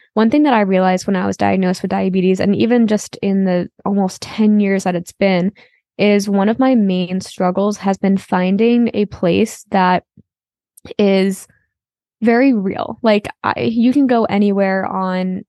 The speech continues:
any, whatever podcast platform that you're listening to right now, you can go on it and search diabetes, and you will find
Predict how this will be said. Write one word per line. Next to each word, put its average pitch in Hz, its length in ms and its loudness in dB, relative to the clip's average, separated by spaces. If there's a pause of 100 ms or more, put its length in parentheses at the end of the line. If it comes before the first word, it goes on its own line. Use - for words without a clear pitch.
any, 254 220 0
whatever 247 320 0
podcast 202 560 -2
platform 190 400 -2
that 185 140 -2
you're 190 100 -4
listening 208 460 0
to 233 160 0
right 226 180 2
now, 240 320 0 (320)
you 240 140 2
can 302 180 2
go 196 140 2
on 196 240 2
it 220 100 2
and 208 180 0
search 196 280 -4
diabetes, 190 640 0
and 208 200 2
you 208 140 0
will 262 140 0 (120)
find 196 480 -2